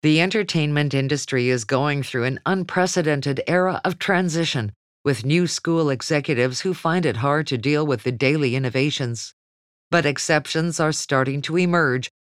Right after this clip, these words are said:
in the form of executives who are embracing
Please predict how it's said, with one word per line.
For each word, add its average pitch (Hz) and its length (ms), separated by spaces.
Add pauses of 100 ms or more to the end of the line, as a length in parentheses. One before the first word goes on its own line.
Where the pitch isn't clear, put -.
(160)
in 214 140
the 208 100
form 185 380
of 185 120
executives 170 800 (240)
who 208 160
are 170 180
embracing 143 720